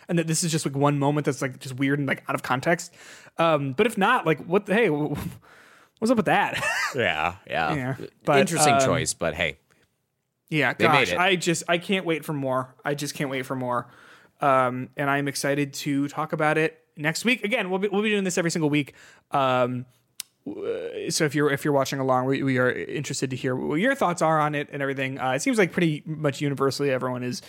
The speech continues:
Speaker 1: sort of head over heels over this. Um, I was telling you last week that my mom is, like, interested in the show, but, uh, like, she can't do zombies. Like,
Speaker 2: Oh,
Speaker 1: she,
Speaker 2: okay,
Speaker 1: like, she
Speaker 2: okay.
Speaker 1: can't do it.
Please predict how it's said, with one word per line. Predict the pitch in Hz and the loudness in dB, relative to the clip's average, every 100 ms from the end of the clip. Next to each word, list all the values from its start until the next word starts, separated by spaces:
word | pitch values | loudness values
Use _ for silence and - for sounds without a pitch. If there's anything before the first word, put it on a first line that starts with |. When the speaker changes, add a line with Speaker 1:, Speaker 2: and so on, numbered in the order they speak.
| - - | -20 -4
Speaker 1:
sort | 147 | -2
of | 127 | 2
head | 135 | 2
over | 131 | 2
heels | 127 135 127 | 0 0 0
over | 123 | -2
this. | 127 123 - - | -2 -2 -4 0
Um, | 143 131 127 123 - - - | 2 4 2 -4 -14 -8 -4
I | |
was | 208 | 0
telling | 269 247 | 0 0
you | 208 | 0
last | 170 180 202 | 0 0 -4
week | 175 | -4
that | 175 | -2
my | 151 | 0
mom | 147 151 156 147 _ _ _ - | 2 2 0 -8 _ _ _ -4
is, | 165 143 | -2 -2
like, | 143 | -2
interested | 156 170 170 | -4 0 0
in | 156 | 0
the | |
show, | 139 143 139 147 165 - - - _ 160 | 0 2 2 2 0 -4 -20 -20 _ -2
but, | 160 143 - - | 2 2 0 0
uh, | 143 127 120 - | 2 2 0 -2
like, | 143 139 - | -4 -6 -6
she | - 170 | -6 -4
can't | 165 160 135 135 | -2 -2 -2 -2
do | 135 | -4
zombies. | 127 123 113 123 123 | -4 -4 -6 -6 -2
Like, | 90 - | 0 2
Speaker 2:
Oh, | 160 | 2
Speaker 1:
she, | 160 | 0
Speaker 2:
okay, | 147 | 2
Speaker 1:
like, | 147 | 2
she | 185 | 2
Speaker 2:
okay. | - | 2
Speaker 1:
can't | 175 143 135 | 0 0 4
do | 135 | 4
it. | 127 - | 2 -2